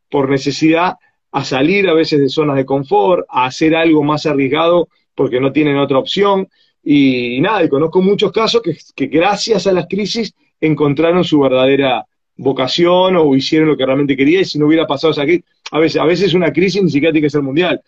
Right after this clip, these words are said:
una crisis es que te despidan de tu trabajo, ¿no? Entonces, y también pongo algún ejemplo en el libro de cómo gente que gracias a,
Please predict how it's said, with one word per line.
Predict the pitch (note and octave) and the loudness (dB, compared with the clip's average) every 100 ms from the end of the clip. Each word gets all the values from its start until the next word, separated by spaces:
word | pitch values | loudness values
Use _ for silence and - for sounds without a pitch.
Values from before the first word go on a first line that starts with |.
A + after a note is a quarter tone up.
| _ - | _ -4
una | D3+ D3+ | -2 0
crisis | C#3+ F3 F3+ | 0 0 0
es | D#3+ | 0
que | D3+ | -2
te | C#3 | 0
despidan | C#3 C3 - E3+ D#3+ | 2 0 0 0 2
de | C#3 | 0
tu | C3 G#2+ | -2 -4
trabajo, | A#2+ D3+ - A#2+ A#2 | -2 0 -2 -4 -8
¿no? | B2+ F3 _ _ _ _ | -6 -8 _ _ _ _
Entonces, | B2 B2 C3+ D#3+ D#3 - | -6 -2 0 0 0 -6
y | |
también | C#3 D3 E3 | -4 0 0
pongo | F3+ F3 D#3 | 0 2 2
algún | D3+ | 2
ejemplo | D3+ D#3+ D3+ | 2 0 0
en | C#3 | 0
el | C3+ | 0
libro | F3 F3+ G3+ - _ _ - | 2 4 2 -4 _ _ -6
de | - C#3 C3+ | 0 0 0
cómo | F#3+ G3 | 0 0
gente | - G#3+ G3 D3+ C3+ | 2 0 2 -2 0
que | C#3 C3 | -2 0
gracias | C3+ G3 G3+ - F3+ D3+ D#3 | -2 0 -2 -2 -2 -2 -2
a, | C3+ | -4